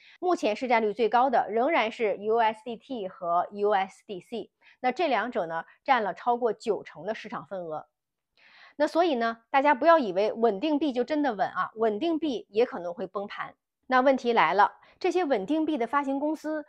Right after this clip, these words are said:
有没有可能会跑路啊？有可能。如果底层资产不合规，又或者发生了客户的挤兑，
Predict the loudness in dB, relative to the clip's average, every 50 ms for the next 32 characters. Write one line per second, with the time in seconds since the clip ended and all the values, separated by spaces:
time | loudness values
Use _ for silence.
0 | _ _ 4 4 6 6 6 2 -2 -2 -4 -4 -4 -4 -4 0 2 4 4 4
1 | 4 2 4 4 4 4 2 -2 _ _ _ _ _ _ _ _ _ _ -2 0
2 | 0 0 0 0 -2 -4 -4 -4 -6 -10 -12 -14 -16 -20 _ _ _ -20 -20 -12
3 | _ 0 0 4 4 4 2 2 0 -6 -6 -6 -6 -6 -6 -6 -6 -6 -6 -8
4 | -8 -8 -10 -4 -2 -4 -2 0 0 0 0 -2 0 2 4 4 4 4 4 2
5 | 2 4 2 0 -2 2 4 2 2 2 0 -2 -2 -2 -4 -2 0 0 0 0
6 | -2 -2 -2 -2 -2 -4 -8 -12 -8 -2 0 0 0 0 -4